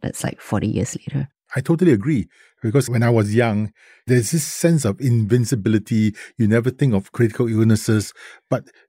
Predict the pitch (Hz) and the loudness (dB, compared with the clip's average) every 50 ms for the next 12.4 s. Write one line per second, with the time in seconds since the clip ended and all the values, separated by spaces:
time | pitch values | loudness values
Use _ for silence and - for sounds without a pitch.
0 | _ _ _ - 151 165 175 156 127 101 98 113 120 117 - - 127 - - 98 | _ _ _ 0 2 4 4 4 4 2 2 0 -2 -2 -2 -2 -4 -2 -4 -8
1 | - - 113 101 - 131 120 117 117 110 101 107 104 104 107 104 101 - - - | -4 -2 -2 0 2 2 2 2 2 2 2 2 2 2 2 0 -2 -6 -16 -20
2 | _ - 117 107 107 101 - - 160 160 156 160 151 131 123 147 151 139 - - | _ -2 0 0 0 0 -2 0 2 2 4 4 2 2 4 2 2 2 0 -8
3 | - - - 139 127 120 - - 139 131 107 92 120 117 113 113 113 113 107 - | -14 -6 0 0 0 0 2 0 0 0 0 0 2 4 4 6 6 4 2 2
4 | - 123 117 113 - - - - - - - - 123 - 95 - - - - - | 2 0 0 0 -2 -8 -10 -12 -14 -12 -6 -6 -4 -4 -6 -10 -14 -20 -20 -20
5 | - - _ - 117 120 120 107 120 123 135 135 131 139 - 127 131 123 113 - | -20 -18 _ -8 -8 -6 -2 0 2 4 4 4 4 2 0 0 -4 -4 -4 -6
6 | - - 135 120 98 98 - _ - - - - - _ _ - - 151 165 175 | -10 -8 -6 -6 -8 -8 -12 _ -20 -20 -20 -20 -20 _ _ -4 -2 2 4 4
7 | 165 127 113 110 101 120 113 104 - - 120 113 107 - - 120 107 101 98 92 | 4 4 2 2 4 4 2 2 2 -2 0 0 0 0 0 0 0 0 0 -2
8 | - 131 131 127 147 139 - - 139 135 147 143 127 101 123 147 143 120 95 82 | -2 -2 0 2 0 0 2 2 2 4 4 4 4 4 4 2 2 2 0 -4
9 | - _ _ _ _ _ _ _ _ _ - - - 156 151 151 147 151 147 139 | -8 _ _ _ _ _ _ _ _ _ -14 -6 0 2 4 6 6 4 4 2
10 | 123 113 113 131 131 131 165 156 139 120 135 131 120 104 104 104 98 - - - | 0 0 0 0 2 2 2 2 2 4 2 2 0 0 0 0 -2 -2 -2 -4
11 | 107 98 101 110 113 113 113 113 113 104 - 123 110 110 104 95 110 110 - - | -2 0 2 2 2 2 2 2 0 0 0 2 4 4 4 2 2 -2 0 0
12 | 123 117 120 120 120 117 110 | 2 2 4 4 4 2 0